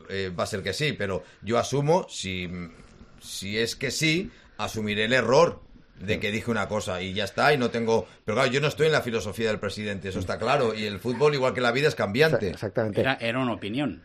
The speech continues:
Speaker 2: Eh,
Speaker 1: No, claro.
Speaker 2: y opiniones hay muchas, y me consta, em, que, que, que la propiedad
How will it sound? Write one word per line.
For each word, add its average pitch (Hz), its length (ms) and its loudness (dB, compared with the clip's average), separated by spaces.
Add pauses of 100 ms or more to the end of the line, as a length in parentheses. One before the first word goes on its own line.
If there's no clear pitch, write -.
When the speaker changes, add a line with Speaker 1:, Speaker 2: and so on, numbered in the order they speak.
Speaker 2:
Eh, 104 160 -2
Speaker 1:
No, 104 140 -6
claro. 98 440 0
Speaker 2:
y 117 120 0
opiniones 120 420 2
hay 123 60 4
muchas, 131 320 2
y 139 80 4
me 127 140 4
consta, 214 440 4 (180)
em, 92 400 -2
que, 85 560 -4
que, 85 340 -6 (640)
que 90 140 -4
la 92 120 -6
propiedad 104 440 -2